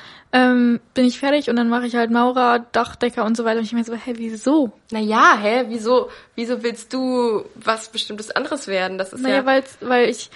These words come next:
Speaker 1: gerne was Angenehmes <laughs> mache.
Speaker 2: Ja, aber die sehen das halt als, also es gibt ja Leute, die wollen sich gerne täglich in ihrem Job auspowern und so. Also
Speaker 1: Ja.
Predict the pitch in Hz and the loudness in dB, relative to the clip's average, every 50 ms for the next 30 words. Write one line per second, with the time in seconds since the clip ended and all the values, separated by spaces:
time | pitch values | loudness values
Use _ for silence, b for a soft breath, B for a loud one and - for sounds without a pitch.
0 | B B B B _ - 254 247 247 254 254 247 240 - - 240 262 285 277 277 | B B B B _ -2 0 0 0 0 0 -2 -2 0 -2 0 0 0 0 0
1 | 262 254 262 254 254 247 - - 247 247 262 277 269 - - 311 285 262 247 247 | 0 0 2 2 0 0 -2 -6 -8 -6 -6 -6 -6 -2 0 2 4 4 4 4
2 | 247 254 247 262 277 269 262 294 294 285 277 269 - - 262 254 247 - 226 220 | 4 2 2 2 0 0 0 -2 -2 -2 -2 -4 -2 -2 -2 -2 -2 -4 -6 -6
3 | - - - - _ _ - - 233 214 - - 262 247 - 240 226 220 220 220 | -8 -14 -18 -20 _ _ -8 -8 -6 -6 -6 -8 -8 -2 0 4 4 4 2 2
4 | 214 220 208 220 226 226 220 220 - - 220 220 220 214 220 B B B B B | -4 -8 -2 -2 -2 -2 -2 -6 -4 -2 -2 0 0 -2 -4 B B B B B
5 | B B - - - 247 240 233 - 233 226 - 208 220 208 214 214 220 220 220 | B B -14 -6 -2 -2 -2 -2 -2 -6 -4 -4 -6 -4 -4 -4 -6 -4 -4 -4
6 | 214 214 - - 214 285 330 - - - - 214 202 196 196 190 190 190 196 202 | -4 -4 -2 0 0 2 0 -2 -6 -8 -6 -4 -2 0 0 0 -2 -4 -6 -6
7 | 202 196 196 196 190 202 202 196 - 254 247 247 240 - | -4 -2 -2 -2 -2 -4 -8 -8 -6 -2 0 0 0 0